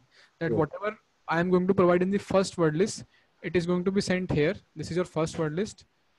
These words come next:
Speaker 1: place and this is your second word list place. That's why. Okay. And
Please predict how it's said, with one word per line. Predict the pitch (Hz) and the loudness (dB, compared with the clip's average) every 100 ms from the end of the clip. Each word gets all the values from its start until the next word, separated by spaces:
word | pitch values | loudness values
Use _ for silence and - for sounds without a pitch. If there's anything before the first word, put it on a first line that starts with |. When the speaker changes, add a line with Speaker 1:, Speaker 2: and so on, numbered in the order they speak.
| _ _ 175 | _ _ -4
Speaker 1:
place | 180 202 | -4 -4
and | 180 | -4
this | 160 170 | -4 -2
is | 185 | -4
your | 160 | -4
second | 156 147 135 | -4 -4 -4
word | 131 | -4
list | 135 - | -8 -8
place. | 123 123 - - _ _ _ _ - 151 | -10 -10 -14 -20 _ _ _ _ -6 -4
That's | 151 - | -4 -4
why. | 127 123 - - _ _ _ _ _ _ _ _ _ _ _ 139 | -6 -8 -18 -20 _ _ _ _ _ _ _ _ _ _ _ -16
Okay. | 131 156 - _ _ _ _ _ _ _ - - | -10 -10 -12 _ _ _ _ _ _ _ -20 -10
And | 135 139 143 | -6 -4 -6